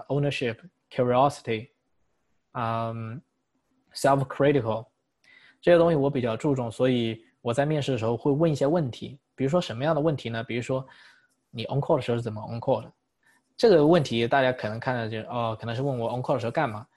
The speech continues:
其实他的问题可能跟 ownership 相，相关。因为当你 owner-，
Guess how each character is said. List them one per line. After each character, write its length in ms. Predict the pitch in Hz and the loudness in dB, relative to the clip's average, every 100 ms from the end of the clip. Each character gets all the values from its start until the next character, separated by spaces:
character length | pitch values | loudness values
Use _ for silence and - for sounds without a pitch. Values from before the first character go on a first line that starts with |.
| _ | _
其 260 | - - 156 | -10 -2 -2
实 220 | 208 - | -2 -6
他 160 | 113 160 | -4 -2
的 100 | 113 | -2
问 160 | 131 | -4
题 240 | 110 104 120 | -6 -8 -10
可 360 | - - - 120 | -14 -14 -8 -8
能 240 | 110 131 | -6 -6
跟 300 | 139 175 170 175 _ | -4 -2 -2 -4 _
ownership 440 | 139 156 165 127 113 | 0 2 0 -4 -8
相， 180 | - - - | -12 -20 -20
相 240 | - 113 117 | -10 -8 -4
关。 220 | 117 120 - _ _ - - _ _ | -4 -4 -10 _ _ -20 -20 _ _
因 120 | 180 | 2
为 340 | 202 190 156 151 | 6 6 6 2
当 220 | - 180 | 0 2
你 120 | 156 | 2
owner-， 340 | - 165 170 | 0 2 2